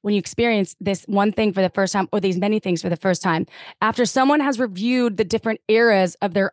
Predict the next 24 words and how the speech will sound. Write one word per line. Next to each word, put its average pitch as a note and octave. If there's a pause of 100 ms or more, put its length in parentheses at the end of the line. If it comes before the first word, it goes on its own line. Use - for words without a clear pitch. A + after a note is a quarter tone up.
own A3+
erotic F#3
self, G3 (720)
so C4
I B3
know B3+
that B3
you've A3+
talked A#3+
about F#3+
it F#3+
in G3
a -
few A3
different G3+
ways, G3+ (340)
but G#3+
what A3
if F4+
they F#4
haven't B3+
been A#3+
able A#3
to A#3